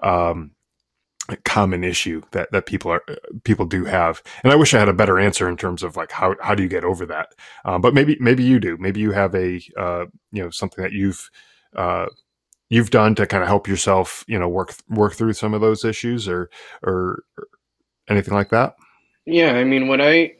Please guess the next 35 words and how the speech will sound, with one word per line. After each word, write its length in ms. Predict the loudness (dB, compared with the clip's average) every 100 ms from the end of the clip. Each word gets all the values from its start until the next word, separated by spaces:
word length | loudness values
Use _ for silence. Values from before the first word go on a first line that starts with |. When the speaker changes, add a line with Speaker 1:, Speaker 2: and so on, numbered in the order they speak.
| -12
Speaker 2:
what 200 | -4 0
I, 360 | 4 4 2 0 -8 -10 -14 -20 _ _ _ _ _ -20 -20 -20 _ _
honestly, 420 | 0 2 2 2
what 160 | 2 2
happened 380 | 0 -2 -4 -6
with 160 | -4
me 300 | -2 -2 -2
was, 720 | -2 -4 -2 -4 -6 -8 -10 -10
um, 600 | -12 -10 -8 -8 -8 -10 -14 _ _ _ _ _ _ _ -20 _ _ _ _ _ _ _ _ _ _ _ _ _
probably 220 | 2 4
about, 440 | 4 4 4 0 -8 -20 _
mm, 1040 | -20 -12 -8 -6 -4 -4 -4 -4 -4 -6 -6
three 220 | -4 -2
and 40 |
a 80 | 0
half 200 | 0 -2
years 260 | -2 -2 -2
ago, 400 | -4 -4 -4 -8 _ -14
um, 560 | -12 -8 -8 -8 -10 -14 _
I 100 | 0
was 100 | 2
on 80 | 2
a 60 |
lot 160 | 4 4
of 60 | 4
medications, 840 | 2 0 0 -2 -2 -6 -8 -8
you 160 | -6 -4
know, 280 | -6 -8 -12 _ _ _ _ _
uh, 180 | -6 -4
coming 300 | -2 -2 0
out 100 | -2
of 80 | -4
the 80 | -6
V 260 | -2 2
A 240 | 4 2